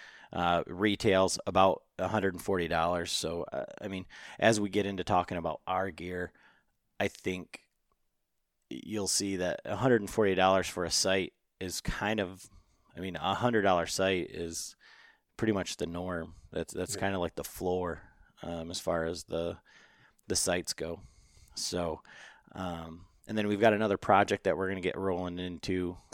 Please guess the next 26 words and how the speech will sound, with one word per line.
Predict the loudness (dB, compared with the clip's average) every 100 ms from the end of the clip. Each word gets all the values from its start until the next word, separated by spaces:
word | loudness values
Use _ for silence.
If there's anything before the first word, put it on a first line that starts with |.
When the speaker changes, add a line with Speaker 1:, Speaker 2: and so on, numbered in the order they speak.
| -12 -6
Speaker 1:
um, | -4 -6
here | -4 -2
coming | -2 -2 -2
up | -4 -2
real | -2 -2
soon. | -2 -4 -6 -12 -20 -20 -20 _ -8
Um, | -6 -2
but | -4
I |
think | -4 -8
we'll, | -6 -6 -6 -16 _ _
we'll | -6
get | -2 -2
into | -2 -2
that, | 0 0 -2 _ _
um, | -12 -10 -12 -14 -16 -20 -20 -20 -20 _ -20
here | -12 -6 -4
in | -4
a |
little | -6 -6
bit. | -6 -6 -6 _ -20 -20 -20 _
So, | -8 -2 0 0 -2 -8 _ _ _ _ _ -20 _ -4
John, | 2 4 6
what, | 6 6
what, | 4 4 4 2
uh, | 4 2